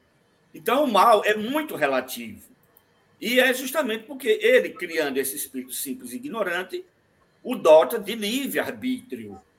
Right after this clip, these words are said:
para ele ter os méritos do seu desenvolvimento, do seu crescimento espiritual, com seus próprios esforços. E ele,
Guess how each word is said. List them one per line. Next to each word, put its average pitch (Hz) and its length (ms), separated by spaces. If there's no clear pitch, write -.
para 190 220
ele 214 180
ter 160 260
os 208 180
méritos 135 580
do 120 120
seu 202 300
desenvolvimento, 131 880
do 123 100
seu 147 220
crescimento 131 600
espiritual, 113 680
com 135 100
seus - 220
próprios 165 420
esforços. - 800
E 254 160
ele, 113 400